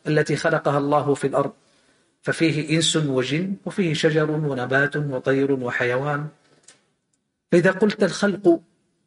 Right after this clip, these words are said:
هل هو عام أو خاص؟" ستقول: "بالنسبة إلى ما خلق الله فهو عام، وبالنسبة إلى الموجود في الكون فهو خاص، لأن الموجود في الكون خالق ومخلوق".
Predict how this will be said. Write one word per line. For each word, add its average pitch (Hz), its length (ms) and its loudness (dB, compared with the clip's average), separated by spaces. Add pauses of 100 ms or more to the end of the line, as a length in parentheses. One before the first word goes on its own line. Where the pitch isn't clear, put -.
(140)
هل 170 140 2
هو 180 160 6
عام 175 420 2
أو 170 200 0
خاص؟" 156 560 -4 (960)
ستقول: 156 440 0
"بالنسبة 151 640 0
إلى 135 300 0
ما 135 120 -2
خلق 160 360 -2
الله 147 240 -2
فهو 127 320 -4
عام، 120 280 -4
وبالنسبة 131 720 -2
إلى 151 260 -2
الموجود 123 640 -2
في 117 140 -4
الكون 143 380 -2
فهو 127 300 -6
خاص، 135 500 -2 (280)
لأن 139 240 -2
الموجود 135 540 -2
في 123 100 -12
الكون 139 580 -2
خالق 135 500 -2
ومخلوق". 123 640 -2